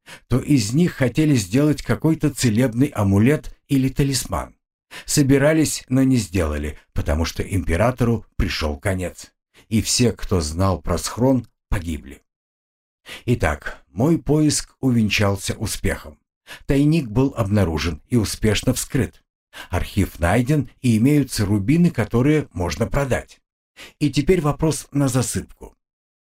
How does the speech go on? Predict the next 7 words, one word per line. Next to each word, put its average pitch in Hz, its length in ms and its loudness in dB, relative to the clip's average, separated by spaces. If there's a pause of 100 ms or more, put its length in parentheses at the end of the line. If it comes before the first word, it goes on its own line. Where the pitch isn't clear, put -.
(360)
А 135 140 -2
как 131 440 -2
все - 380 -2
это 170 420 -2 (280)
отсюда 92 580 -2
вынуть? 123 540 -2 (920)
Непонятно. 92 760 -2